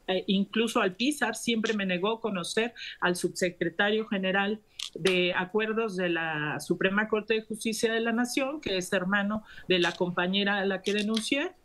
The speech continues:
y a partir de ahí, eh, fue una, otra y otra vez para hacerles ver todo lo que estaba sucediendo, y bueno, ellos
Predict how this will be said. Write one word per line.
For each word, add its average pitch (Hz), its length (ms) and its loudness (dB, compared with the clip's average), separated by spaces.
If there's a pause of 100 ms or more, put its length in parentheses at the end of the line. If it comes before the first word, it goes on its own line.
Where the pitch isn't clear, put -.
(760)
y 196 360 0
a 180 180 0
partir 226 640 -2
de 240 100 2
ahí, 220 360 0 (340)
eh, 175 320 2
fue 220 500 0
una, 254 540 0 (100)
otra 233 460 0
y 196 100 -2
otra 226 280 -2
vez 240 240 -2
para 190 260 0
hacerles 226 640 0
ver 226 240 2
todo 233 260 2
lo 226 160 -2
que 185 80 -6
estaba 220 340 0
sucediendo, 240 880 0 (280)
y 196 400 4
bueno, 214 500 0
ellos 190 580 -2